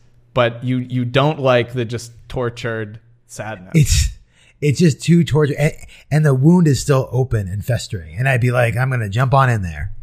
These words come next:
Speaker 2: That's
Speaker 1: I think
Speaker 2: tough.
Speaker 1: it's more fun just
Speaker 2: That's
Speaker 1: to be
Speaker 2: tough.
Speaker 1: miserable.
Speaker 2: But I've had, I've, I've had thirty-five years of misery.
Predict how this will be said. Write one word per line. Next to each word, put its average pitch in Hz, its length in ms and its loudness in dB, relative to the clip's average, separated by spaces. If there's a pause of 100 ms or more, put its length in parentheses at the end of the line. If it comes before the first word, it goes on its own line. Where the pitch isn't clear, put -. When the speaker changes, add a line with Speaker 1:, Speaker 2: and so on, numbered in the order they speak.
Speaker 2:
That's 139 160 0
Speaker 1:
I - 20 -4
think - 60 -6
Speaker 2:
tough. - 100 4
Speaker 1:
it's 190 120 0
more 185 220 2
fun 147 360 -2
just 123 160 2
Speaker 2:
That's 117 120 -4
Speaker 1:
to 131 60 4
be 139 60 2
Speaker 2:
tough. 127 80 -2
Speaker 1:
miserable. 107 600 -4 (220)
Speaker 2:
But 160 140 4
I've 156 120 2
had, 139 280 0
I've, 131 240 -2 (120)
I've 117 360 -4
had 131 200 -2
thirty-five 131 440 2
years 110 180 -2
of 90 80 -4
misery. 87 240 -6